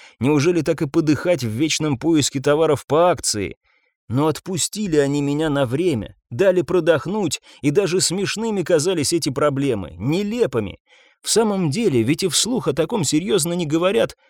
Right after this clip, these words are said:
Хочу дом, какие в сети мелькают. Комфортно же мы живем, все у нас есть, без излишеств, это правда, но все-таки неплохо. В квартире ремонт, в холодильнике еда,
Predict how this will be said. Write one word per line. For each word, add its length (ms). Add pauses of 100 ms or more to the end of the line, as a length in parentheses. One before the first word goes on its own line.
(160)
Хочу 420
дом, 300
какие 380
в 80
сети 360
мелькают. 640 (420)
Комфортно 600
же 120
мы 120
живем, 460
все 280
у 60
нас 260
есть, 440 (100)
без 220
излишеств, 760
это 220
правда, 520 (200)
но 100
все-таки 420
неплохо. 640 (220)
В 100
квартире 520
ремонт, 520
в 60
холодильнике 680
еда, 460